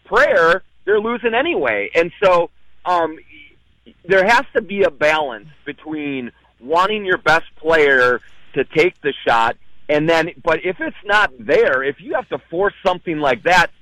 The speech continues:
there have to be other options available to him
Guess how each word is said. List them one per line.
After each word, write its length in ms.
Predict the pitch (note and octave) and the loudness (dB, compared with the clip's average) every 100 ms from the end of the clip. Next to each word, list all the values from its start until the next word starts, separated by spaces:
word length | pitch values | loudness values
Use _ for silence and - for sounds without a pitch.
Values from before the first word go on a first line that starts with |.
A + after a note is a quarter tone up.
| - E3 | -12 -2
there 120 | D#3+ | 0
have 280 | F#3 A3+ - | 2 -2 -4
to 80 | A3+ | -10
be 200 | A3 F#3+ | -8 -4
other 320 | E3 F#3 - | -2 0 0
options 680 | - C#3+ E3 - - D3+ C3+ | 0 0 0 -2 -2 -2 0
available 680 | B2+ F#2+ C3 E3 D#3 B2+ A#2+ - | -4 2 2 4 0 -4 -10 -12
to 160 | C3 A#2 | -12 -8
him 480 | A2+ A2 G#2+ A2 | -4 -2 -2 -8